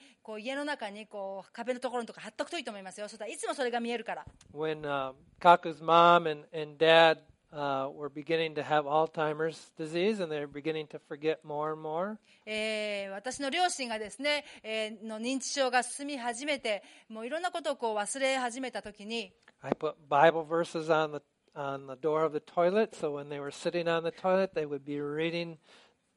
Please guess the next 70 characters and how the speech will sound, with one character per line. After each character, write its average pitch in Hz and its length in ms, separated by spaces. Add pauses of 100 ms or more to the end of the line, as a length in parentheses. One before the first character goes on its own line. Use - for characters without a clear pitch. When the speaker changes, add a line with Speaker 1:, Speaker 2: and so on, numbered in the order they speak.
(200)
Speaker 2:
God 151 400
and 151 440
how 151 220
much 156 320
God 160 280
loves 151 420
them. 135 180 (180)
Speaker 1:
え 208 200
ー、 - 20
聖 359 220
書 330 120
の 247 180
箇 233 100
所 214 160
を - 20
プ 226 120
リ 277 120
ン 262 40
ト - 120
ア 247 60
ウ 226 40
ト 208 100
し - 60
て、 208 120
ト 330 140
イ 349 60
レ 262 120
の、 208 260 (200)
お、 214 160
内 226 220
側 294 220
の、 240 480
お、 214 80
ド 294 160
ア 269 80
に 202 160
貼 185 140
っ 214 40 (100)
と 330 120
い 302 80
た 202 160
ん 175 40
で 160 100
す - 120
ね。 247 180 (140)
そ - 140
う 311 40
す 302 60
る 277 60
と 294 60
ト 349 100
イ 330 40
レ 285 60
に 233 80
座 220 140
っ 214 60
て 220 80
る - 40
と、 208 80
そ 220 100
れ 214 80
が 214 140
こ 208 500 (220)
う、 - 20
す - 140
ぐ 330 80
に 240 80
読 220 140
め 247 100
て、 240 320